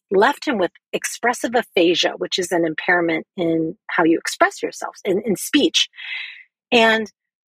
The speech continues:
he managed to find a blessing in this. And he said, "The stroke was giving me lessons. And I realized that was grace, fierce grace.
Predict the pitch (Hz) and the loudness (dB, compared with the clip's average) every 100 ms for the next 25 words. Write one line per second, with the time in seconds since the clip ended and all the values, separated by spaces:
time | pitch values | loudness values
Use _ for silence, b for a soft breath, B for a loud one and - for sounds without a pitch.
0 | _ 247 220 285 415 453 349 - - 214 | _ 0 2 2 2 2 0 -2 -4 -6
1 | _ - 196 190 185 185 175 - 170 220 | _ -2 0 2 0 0 -2 -4 -4 -4
2 | - 247 180 - - - - - 196 185 | -2 -2 -2 -6 -12 -12 -12 -6 -2 -2
3 | - 208 180 165 B B 196 - - 247 | 0 2 2 -2 B B -6 -4 -2 2
4 | 277 - 240 - 208 196 196 180 165 165 | 2 2 -2 0 -2 0 0 0 2 2
5 | 180 - 180 196 - 175 175 170 190 254 | 0 -4 -12 -10 -2 2 4 4 2 2
6 | 247 196 165 165 156 - _ _ _ _ | 2 2 2 2 0 -6 _ _ _ _
7 | - 196 175 214 - - 202 - - 240 | 2 2 2 -2 -10 -18 -18 -14 -8 -6
8 | 269 - - - - _ _ 254 277 285 | -6 -8 -16 -20 -20 _ _ 0 2 2
9 | 214 - - 165 - - - | -4 -8 -6 -6 -6 -14 -20